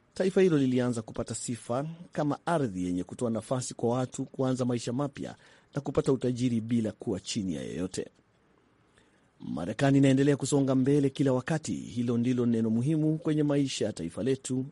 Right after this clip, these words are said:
maendeleo, kusonga mbele, kubuniwa kwa nafasi pamoja na kutimizwa kwa ahadi. "Hiyo ndiyo hadithi ya Marekani," alisema Rais Joe Biden.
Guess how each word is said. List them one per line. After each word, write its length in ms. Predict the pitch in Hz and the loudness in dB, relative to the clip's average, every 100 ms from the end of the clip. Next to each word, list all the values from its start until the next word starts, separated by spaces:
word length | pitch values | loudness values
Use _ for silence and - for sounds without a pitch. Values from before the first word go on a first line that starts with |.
| - | -8
maendeleo, 760 | 90 101 113 117 131 135 139 | -6 -2 0 2 4 6 4
kusonga 500 | - - 127 123 117 | -4 -8 -4 -2 -2
mbele, 420 | 113 131 139 135 - - - - | 0 2 2 0 -4 -20 -20 -6
kubuniwa 400 | 147 156 170 165 | -4 0 0 0
kwa 140 | 151 | 0
nafasi 420 | 143 - 175 - | -2 -2 -4 -2
pamoja 720 | 127 123 127 123 110 110 104 98 | -4 0 0 0 0 -4 -6 -8
na 220 | 104 110 | -6 -6
kutimizwa 640 | 110 - 113 104 90 78 | -10 -8 -4 -2 -4 -6
kwa 180 | - 78 | -8 -8
ahadi. 500 | 80 107 92 85 76 - _ _ _ _ - | -8 -8 -4 -4 -6 -12 _ _ _ _ 0
"Hiyo 140 | 147 | 2
ndiyo 200 | 147 139 | 4 4
hadithi 420 | 135 147 180 117 | 2 0 -2 -2
ya 60 | 87 | -4
Marekani," 600 | 71 82 - 123 92 80 - _ | -4 -8 -4 -4 -4 -8 -14 _
alisema 540 | 107 107 - 120 95 78 | -6 -4 -2 -2 0 -2
Rais 260 | 80 80 | -4 -6
Joe 160 | - 73 | -6 -4
Biden. 560 | 71 95 98 82 73 | -4 -2 -2 -2 -4